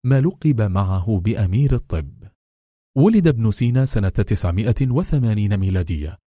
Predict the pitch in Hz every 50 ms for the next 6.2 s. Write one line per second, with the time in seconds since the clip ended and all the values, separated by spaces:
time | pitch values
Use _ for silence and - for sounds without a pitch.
0 | _ _ _ - 107 104 92 - - 90 90 101 - - 120 123 131 131 - 104
1 | 90 87 - - - - 120 123 - 156 147 123 101 92 - - 95 82 85 87
2 | 92 113 110 107 104 - - 117 107 110 - - 165 147 131 107 98 92 85 87
3 | 90 98 139 151 104 82 - - _ _ _ _ _ _ _ _ _ _ - 143
4 | 143 - 220 220 208 - - 139 110 101 95 - - - 117 107 104 98 95 92
5 | 82 82 87 82 78 78 80 80 107 107 98 87 101 117 135 135 120 123 127 123
6 | 123 127 127